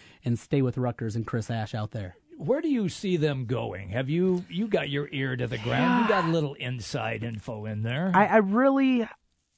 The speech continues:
Speaker 1: maybe it's because of my concerns. I just, I hear some names and I shake my head, and
Speaker 2: Yeah.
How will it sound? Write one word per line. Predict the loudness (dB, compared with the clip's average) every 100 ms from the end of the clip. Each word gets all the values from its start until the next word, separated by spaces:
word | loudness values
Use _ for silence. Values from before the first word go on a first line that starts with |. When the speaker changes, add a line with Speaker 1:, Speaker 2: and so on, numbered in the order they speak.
| _ _ _ _
Speaker 1:
maybe | 6 8 8 4
it's | 2
because | 2 -2 2 4 4 4 4
of | 4 4
my | 2
concerns. | 2 0 2 0 2 0
I |
just, | 0 0 0 -8 -20 -20 -20 -2
I | 2
hear | 6 4
some | 4 0
names | 2 4 2 2
and | 0
I | -2
shake | -2 -4
my | -2
head, | 2 4 2 0
and | 0 0 0 -2 -10
Speaker 2:
Yeah. | -10